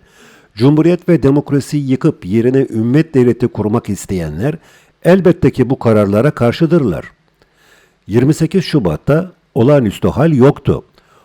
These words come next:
On beş Temmuz'dan sonra bir yıldır o hal vardı. Yirmi sekiz Şubat'ta toplam üç bin iki yüz elli dört kişi işten uzaklaştırıldı. On beş Temmuz'dan bu yana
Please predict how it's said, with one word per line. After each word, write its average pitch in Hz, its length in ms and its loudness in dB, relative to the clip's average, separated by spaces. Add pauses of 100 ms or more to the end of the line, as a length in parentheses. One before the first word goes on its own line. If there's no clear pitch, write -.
(180)
On 156 220 2
beş 147 160 0
Temmuz'dan 127 640 2
sonra 123 480 -2 (320)
bir 160 160 2
yıldır 92 500 -2
o 170 120 2
hal 90 300 -2
vardı. 73 400 -8 (580)
Yirmi 110 260 0
sekiz 120 320 -6
Şubat'ta 80 520 -8
toplam 139 540 -4
üç - 260 -6
bin 131 120 0
iki 131 200 -8
yüz 127 220 0
elli 131 360 0
dört 156 220 0
kişi - 500 -8
işten - 340 -4
uzaklaştırıldı. 120 1000 -2 (640)
On 175 240 2
beş 156 180 -2
Temmuz'dan 143 680 -2
bu 127 60 6
yana 110 280 2